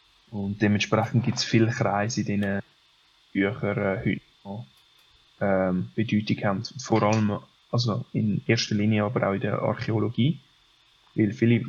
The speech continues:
Sachen, von denen er geschrieben hat, und man weiss, oder man glaubt zu wissen,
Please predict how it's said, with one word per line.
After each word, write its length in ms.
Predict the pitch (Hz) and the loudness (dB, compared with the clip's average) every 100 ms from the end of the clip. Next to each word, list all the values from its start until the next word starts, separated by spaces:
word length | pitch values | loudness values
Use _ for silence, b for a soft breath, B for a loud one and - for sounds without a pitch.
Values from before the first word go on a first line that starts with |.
| - | -8
Sachen, 420 | - 110 120 131 | -4 -2 0 0
von 120 | 123 | 2
denen 160 | 110 107 | 2 0
er 140 | 104 | 0
geschrieben 400 | 120 - 117 123 | -2 0 0 4
hat, 160 | 123 131 - - - _ _ | 2 2 -4 -20 -20 _ _
und 160 | 113 113 | 0 2
man 160 | 110 | 2
weiss, 520 | 104 104 117 131 - - | 0 0 0 0 -2 -2
oder 120 | 123 | -2
man 120 | 104 | -2
glaubt 340 | 113 113 113 - | -2 -2 -2 -4
zu 140 | - | -2
wissen, 320 | 113 - 127 | 0 0 -6